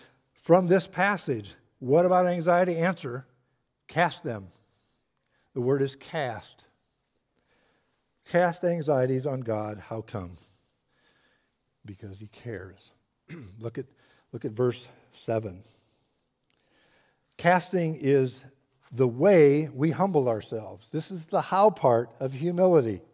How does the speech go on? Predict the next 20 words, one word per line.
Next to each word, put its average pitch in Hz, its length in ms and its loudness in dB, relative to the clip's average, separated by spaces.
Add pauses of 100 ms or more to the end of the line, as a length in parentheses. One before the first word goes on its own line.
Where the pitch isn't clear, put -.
(1400)
Anxious 208 680 2 (160)
people 147 640 0 (1080)
are 135 160 0
proud 175 500 4
people. 117 520 -8 (680)
Humble 190 480 0
people 131 540 -6 (280)
cast 175 420 -2
their 156 180 0
anxieties 127 880 -4 (1040)
on 117 140 -10
the 107 80 -8
Lord. 107 420 -8 (1300)
What 120 200 -2
is 107 140 -4
an 110 120 -8
anxiety? 110 600 -10 (140)
What 120 140 -8
is 123 140 -6
it? - 180 -20